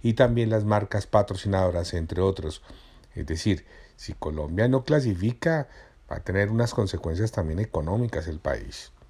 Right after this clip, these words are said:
Estamos a nombre de la central mayorista Armenia Mercar, que ahora es un ecosistema de vivienda, un espacio donde Aviplata trae grandes beneficios para toda la familia. La producción de café de mal en peor.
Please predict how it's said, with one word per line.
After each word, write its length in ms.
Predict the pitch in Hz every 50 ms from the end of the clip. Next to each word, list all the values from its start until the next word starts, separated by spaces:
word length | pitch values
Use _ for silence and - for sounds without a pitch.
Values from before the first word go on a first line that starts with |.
| - - - - - - - - - - _ - - - _ - - - - - - - - - -
Estamos 320 | - - 82 87 95 98
a 60 | 98 95
nombre 200 | 90 85 87 95
de 40 |
la 80 | 101 101
central 280 | 92 101 90 - 87 85
mayorista 480 | 92 104 101 95 82 85 - - 107
Armenia 440 | 98 90 85 85 87 87 92 98 101
Mercar, 520 | 98 90 80 78 92 - - 92 101 113
que 80 | - -
ahora 160 | 101 85 90
es 100 | 90 -
un 100 | 104 98
ecosistema 640 | 98 98 - 101 90 90 82 - 92 87 87 92 98
de 60 | 98 98
vivienda, 460 | 104 113 120 110 101 95 98 95 - - - - - - - - - - -
un 100 | 92 92
espacio 400 | 98 - - 110 107 104 - 117
donde 180 | 110 104 98
Aviplata 400 | 92 82 82 80 - 90 87 -
trae 240 | 95 - - 101 95
grandes 380 | 87 95 110 113 107 104 95 92
beneficios 460 | 92 87 82 82 95 90 92 92 -
para 200 | - 90 82 80
toda 220 | 80 - 85 82
la 80 | 80 78
familia. 540 | - - - - - - - 57 57 - - - - - - - - - - - - - - - - - - - - -
La 120 | - 113
producción 420 | - 127 135 139 135 123 - 143 143
de 120 | 165 190
café 440 | - - 135 120 - 131 127 131 147
de 120 | 170 170
mal 240 | 143 120 113 113 117
en 80 | 131 120
peor. 460 | - 135 139 170 160 127 - - -